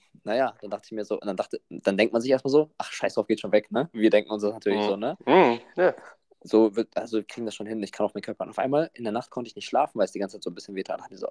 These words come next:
Speaker 1: „Oh no“, weil ich danach
Speaker 2: Hm.
Speaker 1: noch ein paar Einheiten gemacht hab, ne? Und dann bin ich am nächsten Tag zum Arzt gegangen. So, erstmal Hausarzt, ne? Ich muss sagen, ich bin dankbar für ihn, aber er hat, er hat mir erst richtig Angst gemacht.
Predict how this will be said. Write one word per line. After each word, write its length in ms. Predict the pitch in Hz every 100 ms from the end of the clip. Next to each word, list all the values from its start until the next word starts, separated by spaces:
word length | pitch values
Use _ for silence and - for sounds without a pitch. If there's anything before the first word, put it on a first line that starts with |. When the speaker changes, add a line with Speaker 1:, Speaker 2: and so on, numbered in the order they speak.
| -
Speaker 1:
„Oh 400 | 104 131 127 101 98
no“, 840 | 101 98 101 131 185 139 101 104 - _ _
weil 120 | 107
ich 60 | 104
danach 260 | - 196
Speaker 2:
Hm. 20 | 143
Speaker 1:
noch 100 | -
ein 60 |
paar 100 | 101
Einheiten 340 | 87 104 101 104
gemacht 300 | 98 101 -
hab, 140 | 98 107
ne? 160 | 175 - _ _ _ _ _ _ - -
Und 160 | 123 113
dann 220 | 131 165 _ _ _ -
bin 100 | 120
ich 60 |
am 60 | 123
nächsten 220 | 135 -
Tag 140 | 135
zum 120 | - 101
Arzt 220 | 98 -
gegangen. 220 | 92 90 -
So, 240 | 120 104
erstmal 300 | - 110 147
Hausarzt, 440 | 120 107 - 87 -
ne? 160 | 170 - _ _ _ _ _ _ _ _ -
Ich 120 | 120
muss 120 | 131
sagen, 140 | 135
ich 100 | 120
bin 100 | -
dankbar 300 | 98 160 185
für 120 | 170 135
ihn, 220 | 190 - _ _ -
aber 220 | 113 110
er 60 | 113
hat, 100 | -
er 100 | 120
hat 80 | 120
mir 60 |
erst 180 | 113 -
richtig 260 | 131 _ -
Angst 220 | 117 -
gemacht. 360 | 95 92 _